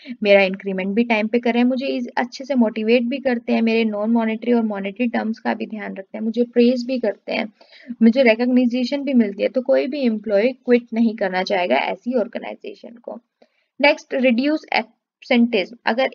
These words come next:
एक employee motivated है तो, और सारे employees, अगर आप सारे employees का example ले लीजिए, अगर आप सब, सब employees की needs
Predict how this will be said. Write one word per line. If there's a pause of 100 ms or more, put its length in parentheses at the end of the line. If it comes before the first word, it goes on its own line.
एक
employee
motivated
है (920)
तो, (1120)
और
सारे
employees,
अगर
आप
सारे (160)
employees
का
example
ले
लीजिए,
अगर
आप
सब, (100)
सब
employees
की
needs